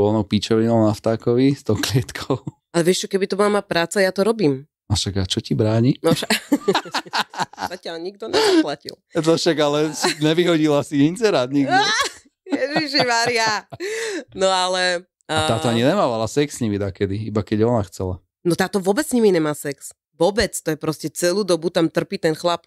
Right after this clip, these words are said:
Speaker 2: A ona má takých, takých, takých tenučkých, na hlave majú onú kuklu.
Speaker 1: <laughs>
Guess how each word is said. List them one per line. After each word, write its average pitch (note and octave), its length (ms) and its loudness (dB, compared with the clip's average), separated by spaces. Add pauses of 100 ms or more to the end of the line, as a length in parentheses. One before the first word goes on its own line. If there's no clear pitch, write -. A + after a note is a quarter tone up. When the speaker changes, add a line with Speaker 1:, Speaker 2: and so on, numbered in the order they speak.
(140)
Speaker 2:
A D#3+ 120 0
ona E3+ 180 4
má E3+ 60 0
takých, E3+ 480 0
takých, - 340 -6
takých - 380 -6
tenučkých, F3+ 640 2 (320)
na E3 160 2
hlave F3+ 260 2
majú F3+ 440 2
onú E3 260 4
kuklu. F#3+ 580 2
Speaker 1:
<laughs> - 60 -2